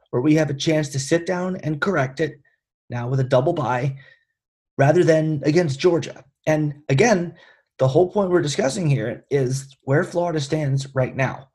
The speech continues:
What do we have to go by when we're giving our takes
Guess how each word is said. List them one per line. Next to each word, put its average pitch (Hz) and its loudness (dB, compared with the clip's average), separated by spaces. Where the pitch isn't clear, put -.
What 139 2
do 240 -4
we 240 0
have 202 0
to 170 2
go 147 2
by 101 -6
when 127 -2
we're 127 -6
giving 156 0
our 143 2
takes 120 -4